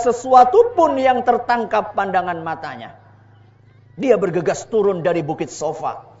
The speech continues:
dan berlari-lari kecil sampai di bukit Marwah. Kemudian dia naik ke atas bukit tersebut. Barangkali dari sana dia melihat seseorang,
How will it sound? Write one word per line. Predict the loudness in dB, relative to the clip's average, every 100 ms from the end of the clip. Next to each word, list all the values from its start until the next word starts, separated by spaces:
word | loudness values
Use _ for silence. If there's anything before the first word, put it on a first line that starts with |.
| _ _ -2 6
dan | 6 8
berlari-lari | 4 2 0 0 -2 -4
kecil | -8 -8 -6 -4 -4
sampai | -4 -4 -4 -4 -2 -2 -2
di |
bukit | -4 -4 -6 -10
Marwah. | -4 -4 -2 -4 -6 -10 _ _ _ _ _ _ _
Kemudian | 2 4 4 4
dia | 4 2
naik | 2 -2 -4 -4
ke | -6
atas | -4 -8 -8
bukit | -10 -8 -10
tersebut. | -10 -8 -6 -6 -8 -20 _ -2
Barangkali | 0 2 0 0 0 0 0
dari | -2 -2
sana | -2 -2 -2 -4
dia | -2 -2
melihat | -2 -2 -2 -2
seseorang, | -6 -2 -2 -2 -6